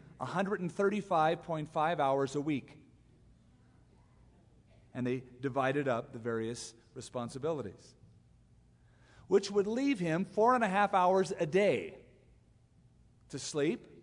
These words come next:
to eat, to minister to his family, to do anything else that he or, that he needs to do or they need to do.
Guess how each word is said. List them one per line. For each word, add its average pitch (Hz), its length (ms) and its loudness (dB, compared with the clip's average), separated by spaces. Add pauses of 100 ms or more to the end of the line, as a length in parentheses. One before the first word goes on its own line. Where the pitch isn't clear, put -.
(760)
to - 140 -14
eat, - 540 -2 (800)
to 135 80 -10
minister 156 400 0
to 160 100 2
his 156 160 0
family, 160 480 0 (1400)
to 160 100 -8
do 165 140 4
anything 196 400 2
else 180 240 2
that 160 160 2
he 165 220 -2
or, 160 180 0 (140)
that 147 160 -4
he 151 100 -4
needs 147 240 -4
to 165 140 -8
do 139 180 -2
or 120 60 -2
they 120 120 -4
need 120 220 -6
to 131 80 -14
do. 123 220 -10